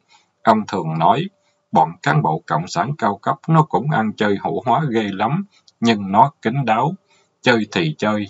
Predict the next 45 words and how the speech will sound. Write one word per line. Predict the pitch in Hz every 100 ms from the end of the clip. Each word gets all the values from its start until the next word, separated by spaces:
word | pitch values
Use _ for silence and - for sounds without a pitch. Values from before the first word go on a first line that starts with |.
| -
nhưng | 127 113 107
chịu | 85 90
làm | 101 92 80 76
việc | 82 -
suy | - 120 110
nghĩ." | 101 85 82 120 - _ _ _ _ _ _ _ -
Cái | 143 151
chết | 147 170 -
của | 87 98
tướng | 131 160
Hồ | 156 - 151
Văn | 107 104 101
Tố | 107 160 156
bị | 170 180
bệnh | 160 190 185
thượng | 92 131
mã | 82 90 -
phong | 113 110
làm | 98 85 76
cho | 110 107
Tổng | 87 85 98
thống | 135 156
Diệm | 87 82
mặt | 98 87 -
chảy | - 80 113
dài, | 104 87 82 -
thở | 90 104 110
phì | 104 87 80
phì | 92 82 80
vì | 90 80 -
tức | 147 -
giận. | 85 82 95 107 - - - - - _
Ông | 117 113
Nhu | 113 104 -
chỉ | 85
lắc | 98 131 147 -
đầu, | 90 82 80 _ _ _ _ _ - - _ -
làm | 98 76 -
thì | 85
không | 92 104
lo | 101 101
làm, | 92 78 -
lúc | 123 156 -
nào | 80 -
cũng | 90